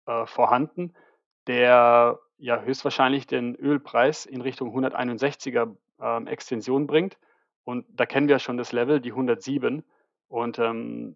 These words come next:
das ist dann der, der Zielpunkt für, ja, einen wahren Öl-, äh, Rush und, äh, sehr,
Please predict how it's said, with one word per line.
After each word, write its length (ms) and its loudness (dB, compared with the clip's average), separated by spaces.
das 180 2
ist 160 -8
dann 160 -4
der, 380 2
der 240 -4
Zielpunkt 560 -4
für, 720 0
ja, 260 0
einen 300 -10
wahren 460 2
Öl-, 260 2
äh, 60 -12
Rush 580 2
und, 240 -6
äh, 220 -4
sehr, 420 0